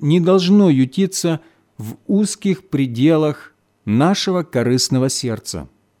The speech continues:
но таким же широким потоком, каким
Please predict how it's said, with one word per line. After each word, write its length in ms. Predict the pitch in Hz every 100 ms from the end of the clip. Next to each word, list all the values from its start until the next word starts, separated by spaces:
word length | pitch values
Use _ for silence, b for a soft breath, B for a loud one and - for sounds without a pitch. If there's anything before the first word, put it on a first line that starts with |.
| _ _ _ _ _ _ _ -
но 180 | 98 131
таким 420 | 151 139 202 190
же 140 | 160
широким 640 | 156 - 135 170 196 196
потоком, 640 | 185 185 185 151 - 82 67 _ _ _ _ _ _ _ -
каким 500 | 131 131 190 196